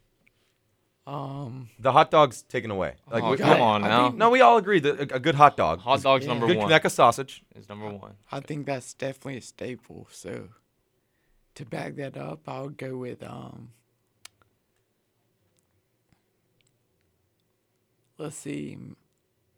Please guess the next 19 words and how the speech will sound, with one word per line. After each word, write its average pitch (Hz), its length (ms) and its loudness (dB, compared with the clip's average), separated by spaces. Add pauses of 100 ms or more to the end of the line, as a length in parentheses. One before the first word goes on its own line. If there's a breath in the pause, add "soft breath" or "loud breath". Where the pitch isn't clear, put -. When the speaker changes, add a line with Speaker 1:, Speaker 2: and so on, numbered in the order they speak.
(1500)
Speaker 1:
What 156 120 -8
do 110 60 -6
y'all 143 240 -10
think? 123 320 -16 (280)
Speaker 2:
I'm, 170 240 4
I'm, 147 280 -2
I'm 135 120 0
sunflower 87 380 -4
seeds. - 360 -20 (500)
Speaker 3:
See, 151 220 -4
I 156 120 0
can't 165 260 -12
get 123 120 -6
behind 101 280 -10
sunflower 98 240 -6
Speaker 2:
I'm 135 60 -2
sunflower 101 440 0
Speaker 3:
seeds. 76 360 -10
Speaker 2:
seeds. - 60 -20